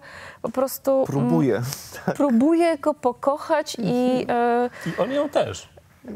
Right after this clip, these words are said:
Speaker 3: Właściwie.
Speaker 1: I właściwie
Speaker 2: On chyba
Speaker 1: tak so-
Speaker 2: kocha już, y,
Speaker 1: tak sobie wytłumaczyła, że on jest taki dobry, taki
Speaker 2: Mhm.
Speaker 1: opiekuńczy i próbuje się tak doszukać w nim. Tu, mi się wydaje, jest główne jej kłamstwo.
Speaker 2: Mhm.
Speaker 1: E,
Speaker 2: Znaczy, że
Speaker 1: jej
Speaker 2: udaje,
Speaker 1: główny
Speaker 2: że
Speaker 1: grzech.
Speaker 2: go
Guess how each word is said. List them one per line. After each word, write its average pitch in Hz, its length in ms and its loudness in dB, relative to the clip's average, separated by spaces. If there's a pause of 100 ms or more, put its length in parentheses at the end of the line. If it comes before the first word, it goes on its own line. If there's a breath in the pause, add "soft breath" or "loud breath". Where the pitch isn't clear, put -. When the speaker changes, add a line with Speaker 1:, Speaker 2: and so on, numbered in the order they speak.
Speaker 3:
Właściwie. - 460 -4
Speaker 1:
I 247 40 0
właściwie 269 320 0 (180)
Speaker 2:
On 330 80 2
chyba - 0 -
Speaker 1:
tak 320 220 2
so- - 120 2
Speaker 2:
kocha 135 240 0
już, - 420 -8
y, - 40 -10 (640)
Speaker 1:
tak - 160 -2
sobie 311 220 2
wytłumaczyła, 294 800 0
że 285 80 0
on 262 100 2
jest 269 180 0
taki 233 280 -2
dobry, 254 420 2
taki 247 240 -2
Speaker 2:
Mhm. 233 140 2
Speaker 1:
opiekuńczy 254 960 2
i 220 400 0 (180)
próbuje 254 460 0
się 233 200 -8
tak 226 260 -2
doszukać 233 600 0
w 208 60 -2
nim. 240 200 2
Tu, - 220 0
mi 480 60 4
się 311 120 0
wydaje, 208 340 2
jest 196 180 0
główne 208 400 2
jej 190 180 0
kłamstwo. - 760 -4 (140)
Speaker 2:
Mhm. - 760 -12
Speaker 1:
E, 202 960 0
Speaker 2:
Znaczy, - 200 -4
że 240 80 4
Speaker 1:
jej 247 120 2
Speaker 2:
udaje, 254 220 4
Speaker 1:
główny 262 220 4
Speaker 2:
że 220 60 4
Speaker 1:
grzech. 147 280 4
Speaker 2:
go 151 120 -4